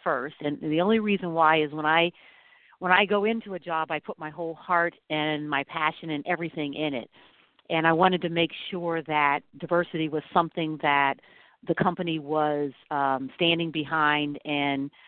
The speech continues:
really believed this was the right thing to be doing. And so I had a conversation with, um, the C E O and the C H R O at the time, Miriam Gradick-Weir and, and Ken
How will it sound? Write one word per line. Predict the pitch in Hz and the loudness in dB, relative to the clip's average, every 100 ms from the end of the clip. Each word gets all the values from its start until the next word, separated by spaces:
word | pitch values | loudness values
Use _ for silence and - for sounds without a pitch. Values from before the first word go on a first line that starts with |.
| - 165 | -14 0
really | 180 202 196 180 | 2 4 2 -4
believed | 147 165 165 170 160 151 - | -6 -6 -4 -4 -6 -10 -6
this | 165 165 | -2 -2
was | 165 - | -4 -12
the | 165 | -10
right | 147 151 - | -4 -6 -4
thing | 156 143 | -8 -8
to | |
be | 139 | -12
doing. | 135 147 139 107 147 _ - - 156 | -12 -10 -10 -10 -14 _ -20 -14 -8
And | 156 196 | -2 2
so | 165 | 4
I | 156 | 2
had | 160 175 | 2 0
a | 160 | 0
conversation | 170 156 156 - 165 170 170 147 | -4 -6 -6 -4 -4 -4 -10 -10
with, | 147 160 - - | -6 -6 -8 -6
um, | 151 143 143 143 139 _ _ _ _ _ _ _ _ _ _ _ _ _ | -2 0 0 -4 -12 _ _ _ _ _ _ _ _ _ _ _ _ _
the | 160 175 - - | 0 0 0 0
C | 214 190 | 0 4
E | 170 | 6
O | 165 165 180 | 6 4 2
and | 165 156 151 | 0 -2 -2
the | 151 - | -6 -6
C | 170 | -2
H | 165 175 185 | 0 -2 -2
R | 143 139 | 0 0
O | 135 | 0
at | 139 | -2
the | 131 | -4
time, | - 160 160 139 | -2 0 2 0
Miriam | 147 151 143 143 | -2 -2 -4 -2
Gradick-Weir | 139 139 - 151 143 139 - | -2 -2 -2 0 2 0 0
and, | 139 139 - - - - - | -2 -2 -6 -14 -20 -14 -2
and | 147 139 | 0 2
Ken | 160 156 | 4 2